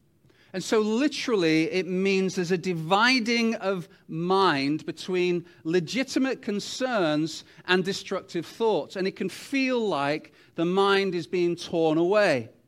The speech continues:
Some of you this morning may be feeling that kind of anxiety, that kind of worry, that kind of situation in your life,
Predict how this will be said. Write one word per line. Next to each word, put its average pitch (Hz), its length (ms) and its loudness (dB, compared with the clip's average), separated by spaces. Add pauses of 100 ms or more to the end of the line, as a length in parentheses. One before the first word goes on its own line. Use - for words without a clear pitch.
(640)
Some 254 260 0
of 214 80 0
you 202 240 2
this 185 240 0
morning 202 420 4
may 180 160 4
be 170 140 -4
feeling 165 800 2 (200)
that 185 380 0
kind 180 500 -2
of 170 280 -4 (240)
anxiety, 175 800 0
that 170 300 -2
kind 170 280 -4
of 156 140 -6
worry, 151 480 -4
that 165 320 -4
kind 196 240 -6
of 160 80 -6
situation 202 840 -6
in 156 100 -2
your 147 180 -6
life, 131 380 -8